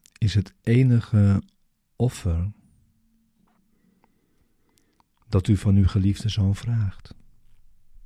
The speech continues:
U vraagt hem alle lijden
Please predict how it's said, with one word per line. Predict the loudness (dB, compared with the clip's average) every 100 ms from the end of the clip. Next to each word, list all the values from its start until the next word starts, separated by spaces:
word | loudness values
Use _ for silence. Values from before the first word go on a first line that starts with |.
| -20 -20 _ -20 _ -20 _ _ _ _ -20 -20 -20 _ _ _ _ -20 -20 -20 _ _ _ _ _ _ _ -12
U | 0 0
vraagt | 2 0 0 0
hem | 0 0 0 -4 -10 _ _ _ _ _ _ -20 _
alle | 2 4
lijden | 4 2 2 0 0 -4